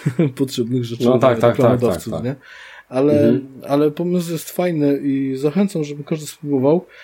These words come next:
Speaker 1: Y, różnica ma polegać na tym, bo rzeczywiście nawet ktoś tam powiedział, że to są, że będą jakieś gluty latały, tak? Czy ktoś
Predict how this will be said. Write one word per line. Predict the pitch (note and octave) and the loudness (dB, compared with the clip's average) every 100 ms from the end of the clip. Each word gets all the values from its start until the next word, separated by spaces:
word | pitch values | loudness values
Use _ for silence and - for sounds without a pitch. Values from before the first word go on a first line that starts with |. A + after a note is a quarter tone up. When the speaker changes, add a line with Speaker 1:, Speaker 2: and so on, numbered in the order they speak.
| - - _ _ - | -20 -20 _ _ -4
Speaker 1:
Y, | D3 C#3 C#3 C3+ C#3 | 0 4 4 2 0
różnica | D3+ C#3+ G#3 G#3+ | -2 0 0 0
ma | F3+ E3+ | -2 0
polegać | D#3+ D3+ D3+ C#3+ | 0 2 0 0
na | D#3+ | -4
tym, | E3+ D#3 | 0 0
bo | C#3+ | 0
rzeczywiście | C#3 - E3+ - | -2 -4 -4 0
nawet | C#3 C#3 | 0 0
ktoś | - D3 | -4 -6
tam | D3+ C#3+ C#3 - | -4 -4 -4 -10
powiedział, | D3 D3+ C#3 | -4 0 2
że | A#2+ | 0
to | B2 B2 | 0 0
są, | A#2+ B2+ A#2+ | 0 -2 0
że | B2 | 0
będą | A#2+ A#2+ B2 | 2 2 2
jakieś | A#2+ B2 | 0 -2
gluty | A#2+ C#3+ - | 0 0 2
latały, | B2+ A2 A2 A2 | 0 0 0 -2
tak? | A2+ F3+ | -2 -2
Czy | - B2+ | -2 -8
ktoś | - B2 | -6 -10